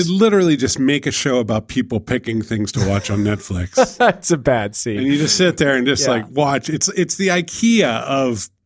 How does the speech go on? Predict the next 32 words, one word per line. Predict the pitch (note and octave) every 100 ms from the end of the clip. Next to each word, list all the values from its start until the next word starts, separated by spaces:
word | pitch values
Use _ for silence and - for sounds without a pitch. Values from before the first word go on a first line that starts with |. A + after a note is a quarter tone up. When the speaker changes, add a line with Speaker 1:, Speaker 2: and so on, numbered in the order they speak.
| _ _ _ -
Speaker 1:
selection | - D3+ C#3+ D3+ - C#3 A#2+ A2
services | - C#3 B2 A2 D3+
Speaker 2:
Right. | C#3 A#2
Speaker 1:
for | A#2
video. | A2 C3+ C3+ G2+ G2
It's, | A#2 A#2+ - -
Speaker 2:
Right. | C3 A2+ G#2 -
Speaker 1:
you're | B2+
just | C3 A#2
going | B2 C#3 D3
to | A#2+
have | B2
some | - B2
kind | - B2 G#2
of |
fight. | - A#2+ B2+
I | G3
usually | C4 F#3+ D#3+
just | B2+ B2
leave | B2 A#2
the | G#2+
room | G2+ G#2 G#2+
and | G2+ G2+
go | A2 G#2
and | G2+
watch | G2 F#2+ -
w-, | G#2 A2
some | A2+ A2+ G2+
boring | F#2 G2 G2 G2
thing. | - G2 F#2
Speaker 2:
Yeah. | B2
Speaker 1:
Um, | A#2